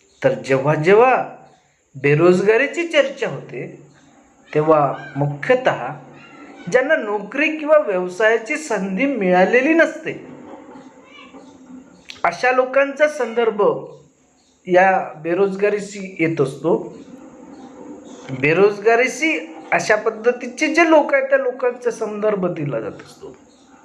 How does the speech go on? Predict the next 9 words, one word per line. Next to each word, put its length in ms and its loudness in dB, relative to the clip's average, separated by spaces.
त्याचप्रमाणे 600 0
त्यामध्ये 400 0
फक्त 300 -2
पंधरा 400 2
ते 100 -2
एकोणसाठ 760 -2
या 260 0
वयोगटातील 960 2
लोकांना, 720 0